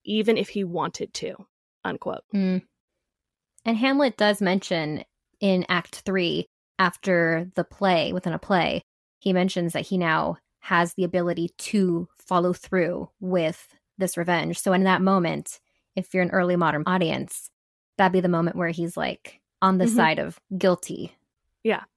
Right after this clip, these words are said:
Speaker 1: I mean, they also believed that madness was a state that someone could return from, and the things that someone did while they were mad,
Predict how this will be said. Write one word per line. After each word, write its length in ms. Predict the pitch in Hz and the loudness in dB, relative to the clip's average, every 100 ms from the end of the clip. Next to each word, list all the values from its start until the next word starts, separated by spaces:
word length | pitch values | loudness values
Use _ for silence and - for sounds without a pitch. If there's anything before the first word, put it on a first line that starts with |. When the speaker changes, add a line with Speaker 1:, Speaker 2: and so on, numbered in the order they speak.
| _ _ _ _ _ _ _ _ | _ _ _ _ _ _ _ _
Speaker 1:
I 40 | 220 | 2
mean, 180 | 220 214 | 4 4
they 140 | 233 | 4
also 200 | 233 233 | 4 0
believed 300 | 208 190 180 | 0 0 2
that 260 | 175 165 - _ _ _ _ - | 2 2 0 _ _ _ _ -2
madness 600 | 208 190 180 185 185 170 | 2 4 2 0 -2 -4
was 120 | 165 | -4
a 60 | |
state 480 | 160 - - 170 160 | -4 -6 -4 -4 -4
that 120 | - - | -8 -6
someone 180 | 170 | -8
could 140 | 165 - | -8 -10
return 340 | 156 - 175 | -8 -6 -6
from, 180 | 214 247 | -2 0
and 140 | 196 - - | -2 -6 -8
the 100 | 190 | -6
things 200 | 180 170 | -4 -4
that 160 | 170 - | -4 -6
someone 200 | 185 175 | -4 -4
did 120 | 165 | -4
while 260 | 165 156 160 | -2 0 2
they 120 | 214 | 4
were 120 | 226 240 | 4 4
mad, 420 | 240 247 254 | 4 4 4